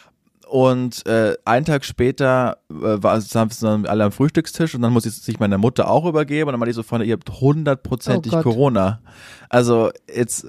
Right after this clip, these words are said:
Speaker 1: genau, also dann, dann sind die noch nach Hause geflogen am nächsten Tag, wo ich auch meinte, "Fliegt auf gar keinen Fall."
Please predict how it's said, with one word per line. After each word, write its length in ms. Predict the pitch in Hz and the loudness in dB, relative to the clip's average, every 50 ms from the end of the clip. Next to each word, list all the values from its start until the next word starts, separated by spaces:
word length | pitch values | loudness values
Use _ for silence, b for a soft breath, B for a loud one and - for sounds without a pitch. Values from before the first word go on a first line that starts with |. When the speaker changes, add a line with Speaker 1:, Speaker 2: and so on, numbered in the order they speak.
| - - 113 | -16 -12 -8
Speaker 1:
genau, 240 | - 127 120 113 101 | -4 -2 0 0 0
also 180 | 87 98 113 107 | -2 -2 -4 -2
dann, 280 | 113 110 113 110 113 - - | -2 0 0 -2 -2 -4 -2
dann 160 | - 117 113 | -2 0 0
sind 220 | 113 117 113 110 | 0 -2 -2 -2
die 40 | 135 | -2
noch 280 | 131 131 127 127 123 - | 2 2 2 2 2 0
nach 220 | 117 107 101 98 | -2 -2 -2 0
Hause 280 | 107 110 127 151 160 156 | 2 2 2 2 0 -4
geflogen 380 | 160 151 - 151 156 156 147 | -4 -4 -2 -2 -2 -2 0
am 140 | 123 123 113 | -2 -2 0
nächsten 280 | 107 110 127 151 - - | 0 0 -2 -2 -4 -6
Tag, 180 | - 147 - | -6 -4 -2
wo 120 | - 120 120 | 0 0 0
ich 100 | 120 - | 0 0
auch 160 | - 120 - | -2 -2 0
meinte, 220 | 135 127 123 127 | 0 -2 -2 -2
"Fliegt 500 | 123 - - - - - 131 131 - - | -6 -8 -12 -14 -6 -4 -4 -4 -2 -2
auf 260 | 101 95 92 - - - | -2 -2 -2 -4 -8 -6
gar 200 | - 101 104 123 | -4 -2 -2 -2
keinen 220 | - - 170 170 | 0 -2 -2 -2
Fall." 340 | 165 - 156 139 143 156 196 | 0 0 2 2 2 2 -2